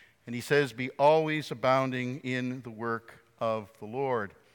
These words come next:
If we are Christians, if we are disciples, then we are servants, we are ministers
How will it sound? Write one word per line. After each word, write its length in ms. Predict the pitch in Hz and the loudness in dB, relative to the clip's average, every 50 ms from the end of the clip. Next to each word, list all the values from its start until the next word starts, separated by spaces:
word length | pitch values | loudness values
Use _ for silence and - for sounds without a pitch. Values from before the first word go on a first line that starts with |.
| _ _ _ _ _ _ _ _ _ | _ _ _ _ _ _ _ _ _
If 160 | - 110 - - | -18 -16 -12 -8
we 160 | 135 143 139 | -4 0 2
are 220 | 135 131 127 120 | 4 4 4 2
Christians, 760 | 117 - - - 170 - - - 135 113 101 110 127 151 131 | -2 -4 -6 -6 -4 -4 -4 -6 -8 -8 -8 -10 -12 -12 -12
if 160 | 123 107 - - | -12 -12 -12 -8
we 140 | 127 127 | -6 -2
are 180 | 127 123 120 117 | 0 0 0 0
disciples, 760 | 113 - 107 - - 165 156 160 151 - 123 113 110 104 - | -2 -6 -8 -2 0 2 2 2 0 -4 -6 -6 -6 -8 -8
then 180 | - 113 113 113 | -10 -10 -8 -8
we 140 | 117 120 117 | -6 -6 -4
are 240 | 113 113 110 101 - _ _ _ _ _ | -2 -2 -4 -4 -8 _ _ _ _ _
servants, 720 | - - - - - 165 156 131 110 101 107 110 - - | -20 -16 -14 -8 -6 -4 -4 -4 -6 -8 -10 -10 -12 -12
we 120 | 120 117 | -8 -6
are 100 | 113 113 | -6 -6
ministers 760 | 107 110 123 135 143 135 - - - - 135 127 117 - - | -6 -6 -6 -4 -6 -6 -8 -10 -8 -8 -8 -6 -8 -10 -14